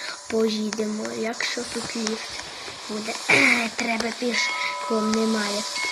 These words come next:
ніякого ліфта. Не треба пішком. Як вони такі красиві картини, е, ділять, роблять? Так, ну-ка заглянемо. Ого.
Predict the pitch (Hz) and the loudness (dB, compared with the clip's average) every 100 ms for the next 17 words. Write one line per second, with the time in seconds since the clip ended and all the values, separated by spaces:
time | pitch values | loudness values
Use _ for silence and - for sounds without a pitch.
0 | - - - - 220 220 226 226 214 123 | -4 -6 -6 -6 -4 -4 -2 -2 -2 -2
1 | 220 247 247 - - 233 233 - - 262 | -2 -2 -4 -6 -4 -2 -4 -6 -6 -6
2 | 254 277 285 247 247 - - - 262 254 | -4 0 0 0 -6 -8 -10 -10 -8 -8
3 | 247 233 233 240 254 277 311 302 277 285 | -4 -4 -4 -2 -2 0 2 2 2 0
4 | 285 277 - 269 262 - 320 - - - | -2 -2 -2 -2 0 -2 -4 -8 -8 -8
5 | - 285 - 262 254 - 302 277 247 233 | -6 -6 -4 -4 -4 -2 -2 -2 -2 -6
6 | - - 254 240 240 254 254 - - - | -6 -6 -4 -4 -4 -6 -6 -8 -8 -8
7 | - 254 262 240 233 233 226 202 240 233 | -8 -2 0 2 2 2 0 0 0 -2
8 | - - - - 254 226 226 233 - - | -2 -2 -2 -4 -6 -6 -6 -8 -12 -14
9 | - - - - - - - 226 233 226 | -14 -16 -16 -14 -14 -12 -8 -4 -4 -6
10 | - - - - - - 247 226 240 226 | -12 -14 -14 -10 -8 -6 -6 -4 -4 -2
11 | 240 220 226 214 214 214 226 226 233 247 | -2 -2 -2 -2 -4 -4 -4 -4 -6 -8
12 | - - - - - - - - - - | -10 -12 -14 -14 -16 -16 -16 -16 -18 -18
13 | - - - - - - 262 240 226 226 | -18 -18 -18 -18 -14 -8 -6 -4 -4 -4
14 | 233 226 | -4 -6